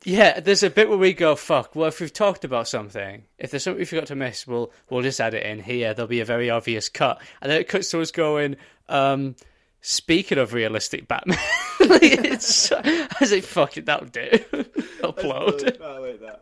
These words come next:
Speaker 2: I like that. It's good. It's solid.
Speaker 1: Uh,
Speaker 2: I was kinda hoping you would, rather than try and, like,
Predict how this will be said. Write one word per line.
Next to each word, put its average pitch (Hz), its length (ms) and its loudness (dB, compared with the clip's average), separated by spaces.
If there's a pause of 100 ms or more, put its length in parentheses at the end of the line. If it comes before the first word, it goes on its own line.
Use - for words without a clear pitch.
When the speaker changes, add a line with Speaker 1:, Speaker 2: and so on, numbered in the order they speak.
Speaker 2:
I 156 60 -12
like 123 260 -12
that. 120 200 -20 (120)
It's - 120 -20
good. 123 200 -20
It's 339 360 -10
solid. 113 320 -18
Speaker 1:
Uh, 131 300 -8 (360)
Speaker 2:
I 165 60 -8
was 165 120 -10
kinda 208 180 -8
hoping 165 340 -12
you 135 100 -14
would, 120 180 -12
rather 123 220 -12
than 120 180 -18
try 120 200 -14
and, 113 120 -20
like, 104 220 -18